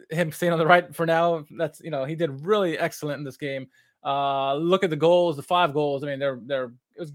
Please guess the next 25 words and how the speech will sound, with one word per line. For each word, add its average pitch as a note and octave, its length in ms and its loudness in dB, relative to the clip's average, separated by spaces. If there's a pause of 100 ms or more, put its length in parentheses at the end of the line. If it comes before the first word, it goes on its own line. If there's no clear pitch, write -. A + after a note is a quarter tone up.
(120)
they D#3+ 160 -4
weren't D3 220 -6
anything A2+ 260 -16
spectacular, C#3 640 -6
but A#2+ 100 -4
it A#2+ 40 0
was A#2+ 80 -8
good D3 120 -6
goals. G#2+ 260 -2 (360)
Uh, C#3 200 -2
Simon E3+ 360 2
Terota E3 280 2
got D3+ 140 2
the C#3 80 -10
score, C#3+ 260 -2
scoring C#3 300 -4
started C3+ 220 -2
early. D3 400 -2 (220)
Again, E3 280 6
Idrizi E3 540 0
kinda D#3 220 -2
starting D#3+ 280 2
off D3+ 120 0
the C#3+ 80 -6
play, D#3+ 540 0